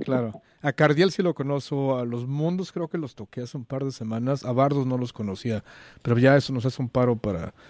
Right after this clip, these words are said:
para checar música chingona y que una nos lleve a otra y así como es el rock and roll.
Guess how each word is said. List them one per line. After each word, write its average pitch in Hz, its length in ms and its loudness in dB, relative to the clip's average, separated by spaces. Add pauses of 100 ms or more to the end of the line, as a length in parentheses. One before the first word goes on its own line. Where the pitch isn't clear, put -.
(220)
para 117 220 6
checar 135 560 4
música 131 340 0
chingona 139 640 4
y 127 80 0
que - 160 -4
una 127 180 2
nos 117 200 4
lleve 123 160 6
a 110 60 6
otra 123 360 4
y 107 60 2
así - 180 -4
como 117 240 0
es - 120 -6
el 110 40 -2
rock 107 240 0
and 104 100 0
roll. 110 140 4